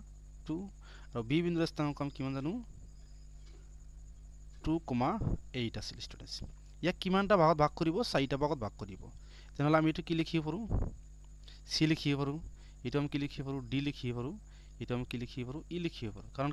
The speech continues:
কি কিমানটা ভাগ হৈছে চাবা, ওৱান, টু, থ্ৰী, ফ'ৰ, এই চাৰিটা ভাগ কি সমান, এ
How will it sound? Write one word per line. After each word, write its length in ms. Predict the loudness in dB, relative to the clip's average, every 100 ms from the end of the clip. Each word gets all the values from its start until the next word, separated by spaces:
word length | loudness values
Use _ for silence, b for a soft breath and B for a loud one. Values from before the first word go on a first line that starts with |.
| -2
কি 80 | -6 -8 b b 0
কিমানটা 300 | 6 8 8
ভাগ 80 | 8 6
হৈছে 120 | 4
চাবা, 180 | 4 6 6
ওৱান, 240 | 6 6 6 0
টু, 100 | -2 0 -2 -4
থ্ৰী, 180 | -4 -4 -4
ফ'ৰ, 220 | -6 -8 -8 B B -2
এই 60 | 2
চাৰিটা 220 | 4 4 2
ভাগ 80 | 0
কি 80 | 0
সমান, 220 | 2 2 0
এ 40 | 2